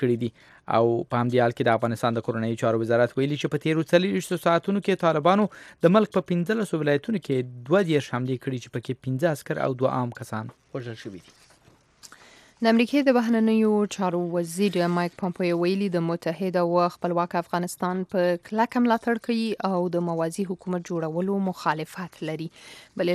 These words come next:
Speaker 2: لوري ته نن د خیبر پښتونخوا په پېښور کې د عوامي نېشنل ګوند لخوا رابلل شوې د پښتنو قومي جرګه کې د پښتنو پر مسایلو خبرې کیږي. په دې جرګې کې په عوامي نېشنل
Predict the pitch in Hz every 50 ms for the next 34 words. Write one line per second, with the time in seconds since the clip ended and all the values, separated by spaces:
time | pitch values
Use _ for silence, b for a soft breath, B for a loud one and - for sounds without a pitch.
0 | 185 180 180 190 185 - 202 190 196 196 208 214 202 196 - 208 196 202 202 -
1 | 202 196 - - 202 196 - - 208 196 - 190 185 - 180 180 - - 190 202
2 | 262 262 - - 233 202 196 190 180 180 180 180 185 185 190 185 185 196 214 208
3 | - - - 208 208 208 208 196 180 196 220 240 247 233 208 185 175 170 - -
4 | 170 165 170 165 165 175 175 175 170 - - - 226 208 226 226 220 220 220 180
5 | 180 175 175 170 - - - - - 180 175 180 180 185 185 180 - - 190 180
6 | 170 175 180 170 175 175 180 175 202 214 220 - 254 247 233 - - - - -
7 | - _ - - 202 - 226 214 - - 214 233 277 277 - 277 262 247 240 -
8 | - 240 220 214 220 220 220 208 - - 185 160 170 165 156 156 - - 185 170
9 | 170 185 185 B B B B B B - 208 208 202 247 247 202 226 220 202 196
10 | 220 202 214 208 - 196 185 180 180 175 180 180 185 185 180 175 - - 196 180
11 | 175